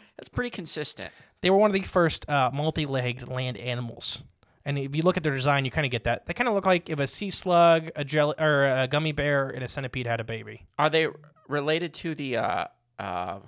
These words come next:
Speaker 1: oh, what's that big one we talked about?
Speaker 2: Arthropleura?
Speaker 1: Yeah, Arthro-,
Speaker 2: No.
Speaker 1: oh,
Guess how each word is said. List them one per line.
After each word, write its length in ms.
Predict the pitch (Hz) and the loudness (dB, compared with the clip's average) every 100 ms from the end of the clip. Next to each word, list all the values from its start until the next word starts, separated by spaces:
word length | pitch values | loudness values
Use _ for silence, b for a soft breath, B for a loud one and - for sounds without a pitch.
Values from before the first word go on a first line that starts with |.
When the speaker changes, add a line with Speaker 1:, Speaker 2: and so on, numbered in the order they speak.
| b b - | b b -10
Speaker 1:
oh, 260 | 110 107 | -6 -6
what's 260 | 104 104 - | -8 -12 -12
that 180 | 101 - | -14 -12
big 160 | 98 | -14
one 160 | 95 92 | -14 -18
we 80 | 95 | -18
talked 300 | - 95 - | -12 -12 -10
about? 340 | 90 90 - _ B B - | -6 -6 -6 _ B B -2
Speaker 2:
Arthropleura? 560 | 147 151 151 196 285 - - | -2 0 0 2 2 -4 -2
Speaker 1:
Yeah, 180 | 127 | -2
Arthro-, 140 | 95 131 | 0 0
Speaker 2:
No. 200 | 143 101 - _ _ _ | 0 -2 -10 _ _ _
Speaker 1:
oh, 220 | 107 104 | -6 -4